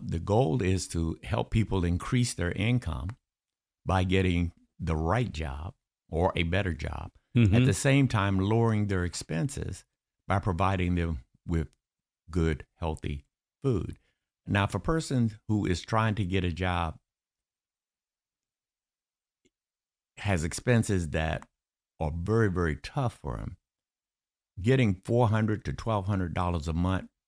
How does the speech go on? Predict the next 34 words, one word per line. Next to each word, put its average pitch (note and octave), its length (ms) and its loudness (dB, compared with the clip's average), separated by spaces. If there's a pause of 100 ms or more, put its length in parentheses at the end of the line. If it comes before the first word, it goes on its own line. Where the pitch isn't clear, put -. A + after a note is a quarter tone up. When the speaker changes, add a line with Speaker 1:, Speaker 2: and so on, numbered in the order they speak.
(140)
Speaker 1:
in D2+ 320 -2
food A#2+ 400 -2 (960)
will E2+ 140 0
help G#2 340 0
him F#2 200 4
lower F#2 320 2
his D#2+ 220 -2
expenses. B2+ 760 -4
Now G2 360 2
he F2+ 120 0
can E2+ 220 -2
pay D#2+ 200 0
for D#2 220 -6
the C#2 100 -6
car, F#2+ 540 -2 (800)
Speaker 2:
Yeah. F#2 240 4
Speaker 1:
daycare, F2 640 2 (260)
and E2 140 -2
so F2+ 240 0
on. D2+ 140 -2 (280)
What C#3 140 2
a B2+ 80 4
lot E3 200 2
of C#3 80 -4
people A#2 300 -2
don't G#2+ 360 2
realize C#2+ 540 -4
is D#2 300 -4
that D#2 180 -4
there's E2+ 160 -4
about D#3+ 260 -4
eight C3 220 2
hundred G#2 440 2 (460)
homeless G#2 540 0